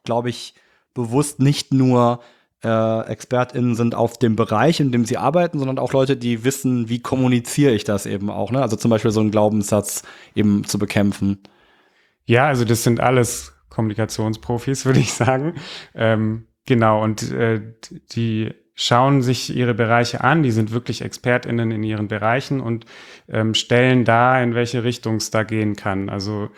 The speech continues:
Speaker 2: vielleicht können wir auch mal reingehen in ein paar Beispiele.
Speaker 1: Bitte
Speaker 2: Ähm,
Speaker 1: gerne, ja klar.
Speaker 2: also
Speaker 1: Konkret. Also
Speaker 2: ich,
Speaker 1: ein
Speaker 2: ich
Speaker 1: Learn C O zwei heißt, wir wollen wirklich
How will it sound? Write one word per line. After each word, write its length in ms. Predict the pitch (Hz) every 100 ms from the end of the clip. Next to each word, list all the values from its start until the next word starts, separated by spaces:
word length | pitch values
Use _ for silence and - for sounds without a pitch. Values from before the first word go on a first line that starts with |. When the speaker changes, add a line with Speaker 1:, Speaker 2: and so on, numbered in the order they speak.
| - - - - _ _
Speaker 2:
vielleicht 560 | - 110 107 - _
können 260 | - 120 120
wir 140 | 117
auch 60 | 107
mal 200 | 110 104
reingehen 640 | 98 120 143 135 131 127 123
in 140 | 110
ein 40 |
paar 180 | 107 117
Beispiele. 840 | 98 117 143 - 120 120 120 123 - _
Speaker 1:
Bitte 160 | - 107
Speaker 2:
Ähm, 80 | 104
Speaker 1:
gerne, 280 | 135 104 98
ja 120 | 117
klar. 340 | - 135 101 107
Speaker 2:
also 220 | 127 120
Speaker 1:
Konkret. 340 | 123 127 131
Also 160 | - 143
Speaker 2:
ich, 80 | 131
Speaker 1:
ein 60 |
Speaker 2:
ich 120 | 143 139
Speaker 1:
Learn 200 | 156 160
C 120 | 151
O 60 |
zwei 320 | 139 - 156 151
heißt, 180 | 151
wir 140 | 131 139
wollen 180 | 143 139
wirklich 380 | 139 135 -